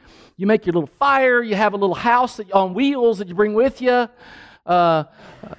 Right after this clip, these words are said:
by the way, that's not camping, uh, but that's okay. Uh, for me, real camping is you go out there and you rub two sticks together. Now, that is camping.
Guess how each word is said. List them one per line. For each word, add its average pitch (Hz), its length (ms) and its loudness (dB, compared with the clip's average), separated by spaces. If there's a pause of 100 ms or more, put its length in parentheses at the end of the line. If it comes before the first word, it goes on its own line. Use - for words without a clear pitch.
(400)
by 208 120 0
the 214 60 0
way, 165 200 2
that's 202 240 -2
not 196 200 0
camping, 143 600 -2 (120)
uh, 143 280 2
but 185 120 0
that's 262 220 2
okay. 247 340 0 (220)
Uh, 131 160 4 (1200)
for 269 200 0
me, 359 220 2
real 320 220 2
camping 247 400 -2
is 233 160 0
you 214 80 -8
go 254 140 2
out 240 120 0
there 240 120 2
and 214 80 -2
you 202 60 -4
rub 214 200 2
two 214 140 -6
sticks - 260 0
together. 151 360 0
Now, 208 320 2
that 233 420 2
is 190 160 -2
camping. 233 580 -2